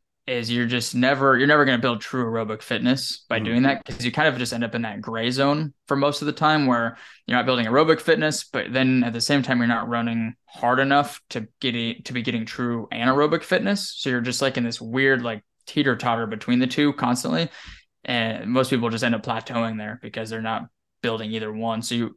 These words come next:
Speaker 1: really need to make, like, a clear distinction between easy days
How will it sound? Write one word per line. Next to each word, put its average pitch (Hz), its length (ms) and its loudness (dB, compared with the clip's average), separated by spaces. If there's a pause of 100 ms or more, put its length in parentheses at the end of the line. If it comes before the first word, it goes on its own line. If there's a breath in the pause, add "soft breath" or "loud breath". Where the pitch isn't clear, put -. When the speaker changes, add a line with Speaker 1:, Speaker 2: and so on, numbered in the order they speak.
(120)
Speaker 1:
really 143 480 4
need 131 220 2
to 120 60 0
make, 117 200 -2
like, 113 100 -8
a 110 60 -10
clear 143 220 4
distinction 120 720 0 (160)
between 120 240 -6
easy 127 240 2
days 120 480 -4